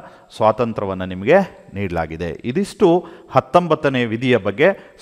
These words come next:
ಸಂಪೂರ್ಣವಾದಂಥ ಮಾಹಿತಿಯನ್ನ ನಿಮಗೆ ತಿಳಿಸ್ಕೊಡೋ ಪ್ರಯತ್ನವನ್ನ ಮಾಡಿದ್ದೇನೆ.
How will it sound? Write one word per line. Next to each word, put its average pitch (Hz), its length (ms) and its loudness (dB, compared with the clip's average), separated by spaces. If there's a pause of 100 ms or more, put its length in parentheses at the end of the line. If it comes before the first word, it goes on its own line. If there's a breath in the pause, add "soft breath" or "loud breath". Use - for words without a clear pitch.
ಸಂಪೂರ್ಣವಾದಂಥ 135 1000 2
ಮಾಹಿತಿಯನ್ನ 107 720 -2
ನಿಮಗೆ 95 600 -4 (100)
ತಿಳಿಸ್ಕೊಡೋ 110 420 -4
ಪ್ರಯತ್ನವನ್ನ 87 540 -2
ಮಾಡಿದ್ದೇನೆ. 78 720 -10